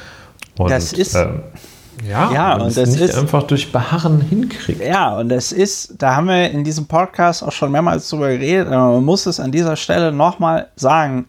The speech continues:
Speaker 2: es ist halt echt, ne, auch Stichwort Hochstapler Jens Spahn. Wir haben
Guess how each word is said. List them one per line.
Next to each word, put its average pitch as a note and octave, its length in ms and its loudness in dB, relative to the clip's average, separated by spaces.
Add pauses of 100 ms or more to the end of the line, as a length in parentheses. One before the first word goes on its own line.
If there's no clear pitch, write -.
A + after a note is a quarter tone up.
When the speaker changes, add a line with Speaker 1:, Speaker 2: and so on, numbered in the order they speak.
Speaker 2:
es A#2+ 220 -2
ist F3+ 320 -4
halt D#3+ 260 2
echt, D#3 320 -4
ne, D3 260 0
auch C3+ 160 2
Stichwort D3+ 680 0
Hochstapler D3+ 640 0
Jens C#3+ 300 -2
Spahn. D3+ 480 -4 (1500)
Wir B2 280 -2
haben G3 520 -2